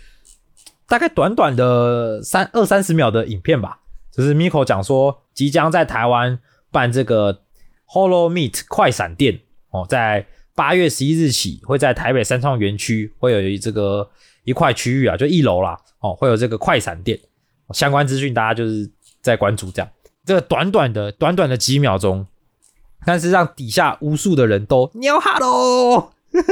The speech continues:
<laughs> 那个感动啊，就是在外人讲说“神经病啊，跑到那边人挤人，看这二十几秒，会，会生气吧？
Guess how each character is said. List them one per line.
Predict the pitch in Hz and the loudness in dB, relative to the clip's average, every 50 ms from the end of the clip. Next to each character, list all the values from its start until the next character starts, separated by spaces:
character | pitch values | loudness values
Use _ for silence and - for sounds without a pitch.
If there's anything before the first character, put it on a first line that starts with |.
| 330 - - _ - - - 330 302 | 0 -2 -4 _ -18 -4 0 2 2
<laughs> | - - - - 294 - - - - - - _ - | 2 0 -2 -8 -12 -12 -12 -16 -20 -20 -20 _ -2
那 | 277 262 | 0 0
个 | 214 180 | 2 0
感 | - 139 113 117 | 0 -2 -2 0
动 | - 170 123 104 | 0 0 0 0
啊， | 98 | 0
就 | 101 196 226 240 | 0 0 2 2
是 | 226 185 - - _ | 0 0 -4 -6 _
在 | - 277 262 | 0 0 2
外 | 247 254 233 170 | 4 4 4 4
人 | 143 127 127 123 | 2 2 0 -2
讲 | 120 98 101 | -2 -2 -2
说 | 110 151 151 - - _ | 0 -2 -2 -2 -6 _
“神 | - - 208 | -4 -2 0
经 | 254 285 285 | 2 2 2
病 | 269 311 302 262 | 0 0 0 0
啊， | 214 185 156 120 85 - _ _ _ _ _ _ _ | 0 0 0 -2 -4 -8 _ _ _ _ _ _ _
跑 | - - 196 208 | -2 0 2 2
到 | 254 | 2
那 | 285 277 | 2 2
边 | 277 285 285 | 0 0 0
人 | 247 240 269 254 | 2 0 0 0
挤 | 254 247 | 0 0
人， | 214 175 175 196 208 190 196 - | 2 2 2 2 0 -2 -4 -4
看 | - 233 254 | -4 -2 0
这 | 277 | 0
二 | 262 - 285 262 | 0 2 0 0
十 | 214 | 0
几 | - - 196 214 269 | 0 -2 -2 0 2
秒， | 277 233 170 156 135 117 - - _ _ _ _ | 2 2 2 2 2 0 -2 -6 _ _ _ _
会， | - 277 226 - _ _ _ | 0 0 0 0 _ _ _
会 | - 311 285 | -2 -2 0
生 | - 294 285 294 | 0 0 -2 0
气 | - - 311 262 | 0 0 0 2
吧？ | 233 220 185 147 107 90 | 2 2 0 0 -2 -4